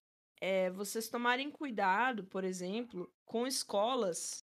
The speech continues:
que trabalham demais com tradução, tá? Cuidado com isso, galera, tá? É, nós já falamos aqui sobre a questão da tradução,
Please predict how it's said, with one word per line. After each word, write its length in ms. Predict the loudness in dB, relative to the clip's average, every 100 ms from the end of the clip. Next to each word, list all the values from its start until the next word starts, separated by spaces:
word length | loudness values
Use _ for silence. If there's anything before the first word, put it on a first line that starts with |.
| -12
que 760 | -6 -6 -4 -6 -6 -8 -8 2
trabalham 460 | 4 8 6 6
demais 420 | 2 2 2 2
com 200 | 0 -6
tradução, 840 | -4 0 0 0 -2 -2 0 -2 -6 -14 _ _ _ _ _ _ _ _ _ _ _ _ _
tá? 240 | -4 -4 -8 _ _ _ _ _
Cuidado 480 | -2 4 8 8 6
com 140 | -2
isso, 260 | -4 -4 -4
galera, 420 | -2 -4 -4 -10 -16 _ _ -16
tá? 240 | -12 -12 -14 _ _ _ _ _
É, 380 | -8 -4 -4 -4
nós 180 | -6 -2
já 120 | -2
falamos 440 | 0 0 0 -2
aqui 540 | -4 -8 -8 -4 -2 -2
sobre 260 | -2 -4
a 40 | -4
questão 320 | -6 -6 -6
da 100 | -6
tradução, 800 | -6 -6 -6 -6 -2 -2 -2